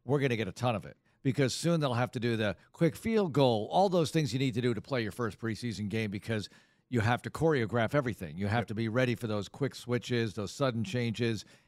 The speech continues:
Speaker 1: uh, special teams, transitioning into offense, defense, all of it. So I liked it today. I liked that we're getting there. It showed that you're getting deeper into camp.
Speaker 2: Well, today's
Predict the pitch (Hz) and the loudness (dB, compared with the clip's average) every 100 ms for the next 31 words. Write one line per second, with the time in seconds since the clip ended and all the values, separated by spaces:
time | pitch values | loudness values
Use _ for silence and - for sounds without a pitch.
0 | - 98 85 - - 143 135 120 139 135 | -8 -6 -4 -4 -2 0 -2 -2 0 0
1 | 131 123 95 - _ _ _ - 143 113 | 0 -2 -6 -14 _ _ _ -2 0 2
2 | 135 120 127 123 113 104 131 123 127 110 | 0 2 0 0 -2 -2 -2 -2 -2 -2
3 | - 127 - 120 117 92 - _ _ 135 | -2 -2 0 0 0 -4 -14 _ _ 2
4 | 135 120 107 - 143 127 117 - - _ | 4 4 0 -2 2 2 2 -4 -20 _
5 | _ _ 123 175 170 180 - 196 - 175 | _ _ 4 6 6 4 4 -2 0 2
6 | 170 170 170 - 127 127 147 151 151 120 | 4 2 0 0 0 2 2 2 -2 0
7 | 135 113 - 143 151 156 151 151 151 147 | -2 -2 0 2 2 0 0 0 -2 -4
8 | 127 120 - 147 139 131 123 113 117 101 | -6 -8 -4 0 0 -2 -6 -4 -2 -2
9 | 113 107 101 90 - 85 67 _ _ _ | -2 -2 -6 -6 -8 -8 -10 _ _ _
10 | _ _ _ _ _ 160 143 - 165 165 | _ _ _ _ _ 2 2 4 4 4
11 | 143 - | 2 -4